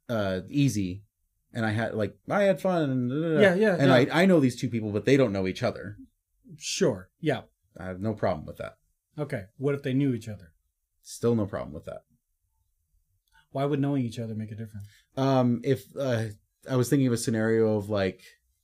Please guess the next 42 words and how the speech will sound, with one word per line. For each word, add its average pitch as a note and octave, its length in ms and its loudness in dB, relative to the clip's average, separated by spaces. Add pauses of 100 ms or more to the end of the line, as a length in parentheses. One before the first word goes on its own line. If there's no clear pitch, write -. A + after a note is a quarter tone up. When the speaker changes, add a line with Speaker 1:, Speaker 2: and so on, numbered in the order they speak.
(500)
Speaker 1:
uh, F#2 480 -4 (920)
"I D3 120 4
beat C#3 180 2
the G#2+ 60 -10
game G#2+ 240 0
on G2 140 -4
easy." A#2 440 -2 (400)
"Oh, C3+ 120 4
well, B2+ 160 2
I B2+ 180 4
beat B2 180 0
the G#2+ 60 0
game A2 220 2
on F#2 160 -2
Lasso." G#2 580 -4 (240)
Okay, C#3+ 420 4
cool. E3+ 380 4
Like, B2+ 280 0
good F#3+ 180 6
for F3+ 140 0
you, F#3 320 6
but C3+ 240 -10
that's D#3 280 -2
not D3+ 280 2
what C3+ 120 4
I D#3+ 140 4
was D#3 160 4
after. B2 520 2
I C#3+ 80 -2
was E3+ 120 0
just D3+ 160 2
saying D3+ 180 6
I C#3+ 80 4
beat D#3 180 2
the C#3+ 60 -6
game. C3 580 4
<laughs> B2 60 -4
Speaker 2:
Right. A#2 220 -4 (520)
Speaker 1:
Like, B2 160 -2
I C#3 120 6
s-, D3+ 180 4
I, D3 120 2